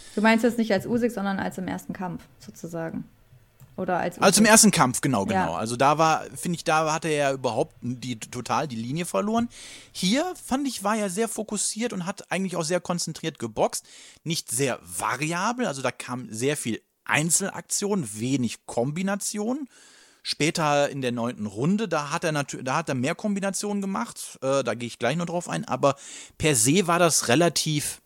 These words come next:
Speaker 2: einseitig, aber fokussiert und auch nicht ganz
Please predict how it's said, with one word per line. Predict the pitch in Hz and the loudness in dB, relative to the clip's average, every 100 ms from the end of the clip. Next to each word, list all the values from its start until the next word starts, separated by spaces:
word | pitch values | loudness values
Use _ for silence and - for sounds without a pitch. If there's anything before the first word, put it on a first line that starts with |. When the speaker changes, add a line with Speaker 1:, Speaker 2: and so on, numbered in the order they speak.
| _ | _
Speaker 2:
einseitig, | - 117 202 220 220 226 202 - | 2 6 8 8 8 6 4 4
aber | 143 135 | 8 8
fokussiert | - 180 - 160 - - 175 277 - | 8 4 4 6 8 8 8 6 6
und | - 214 - | 4 4 6
auch | - 208 - | 8 10 10
nicht | 180 208 - | 12 12 10
ganz | - 165 185 - - | 8 8 8 8 6